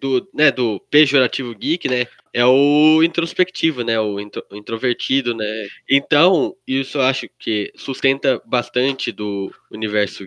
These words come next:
geek. É, falando de psicologia bem brevemente, abrindo parênteses, que ninguém é cem por cento introvertido, ninguém é cem por cento extrovertido, ok? Então,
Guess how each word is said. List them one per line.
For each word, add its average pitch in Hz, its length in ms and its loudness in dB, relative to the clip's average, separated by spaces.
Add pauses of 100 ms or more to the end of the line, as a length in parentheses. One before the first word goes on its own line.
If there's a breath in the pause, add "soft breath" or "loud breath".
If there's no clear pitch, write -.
geek. 160 420 -4 (200)
É, 110 440 0
falando 185 340 4
de 180 80 -6
psicologia 123 540 -4
bem 117 180 -2
brevemente, 98 880 -4
abrindo 92 300 -6
parênteses, 107 560 -2 (280 loud breath)
que 147 140 0
ninguém 156 280 2
é 185 40 2
cem 180 120 2
por 156 160 0
cento 139 460 -2 (120)
introvertido, 131 800 0
ninguém 160 280 2
é 160 40 0
cem 156 160 -2
por 147 160 -6
cento 147 480 0
extrovertido, 135 640 -4
ok? 117 300 -4
Então, 120 480 -6